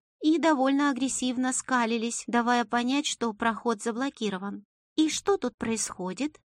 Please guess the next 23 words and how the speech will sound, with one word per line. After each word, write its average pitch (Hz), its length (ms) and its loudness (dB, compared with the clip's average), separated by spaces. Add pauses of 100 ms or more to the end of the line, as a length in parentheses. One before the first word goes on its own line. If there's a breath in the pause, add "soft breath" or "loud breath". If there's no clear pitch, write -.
(220)
Один 302 320 4
из 320 100 4
шушиков - 640 -2
при 269 140 0
виде 269 240 2
меня 226 500 2
выплыл 285 440 4
вперёд 359 600 0
и 415 120 2
нарисовал 330 640 4
в - 20 -4
воздухе 294 500 2
знакомый 294 520 2
знак. 240 420 -4 (160)
Как 294 300 -2
там 311 200 4
Цирин 302 380 4
расшифровывал? 277 880 0 (220)
Опасность? 240 840 -2 (240)
Где? 277 460 2 (200)
Здесь 294 580 0 (120)
или 359 240 2
снаружи? 381 680 -2